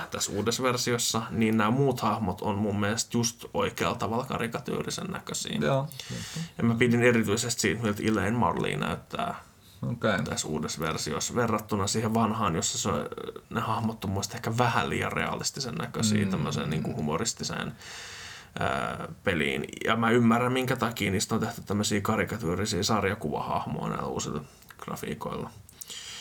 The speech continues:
Speaker 1: Elikkä se oli se, mikä miellytti mua enemmän. Ja mä ver-, mä kirjoitin tähän tämmöisen vertauksen ylös, että joskus rumempi on vaan helpompaa.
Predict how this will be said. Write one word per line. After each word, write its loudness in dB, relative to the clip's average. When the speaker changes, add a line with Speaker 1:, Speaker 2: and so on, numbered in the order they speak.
Speaker 1:
Elikkä 2
se 4
oli 6
se, 4
mikä 4
miellytti 4
mua 4
enemmän. 4
Ja 4
mä 6
ver-, 6
mä 4
kirjoitin 4
tähän 4
tämmöisen 4
vertauksen 4
ylös, 6
että 2
joskus 4
rumempi 6
on 2
vaan 4
helpompaa. 0